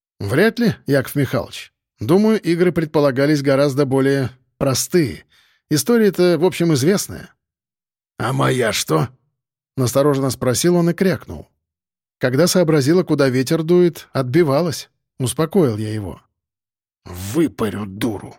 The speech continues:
мрачно прошептал он. «Лучше охрану приставьте. Впрочем, внушение сделать стоит,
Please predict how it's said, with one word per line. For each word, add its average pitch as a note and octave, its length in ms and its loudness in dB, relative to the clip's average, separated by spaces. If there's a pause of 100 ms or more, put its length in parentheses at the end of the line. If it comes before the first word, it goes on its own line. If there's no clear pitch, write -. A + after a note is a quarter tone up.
(600)
мрачно C3 380 -2
прошептал B2 580 -4
он. E2 140 -16 (800)
«Лучше G3+ 340 2
охрану D#3 540 0
приставьте. - 720 -4 (260)
Впрочем, G3 440 0
внушение E3 500 2
сделать D3+ 320 2
стоит, - 520 -2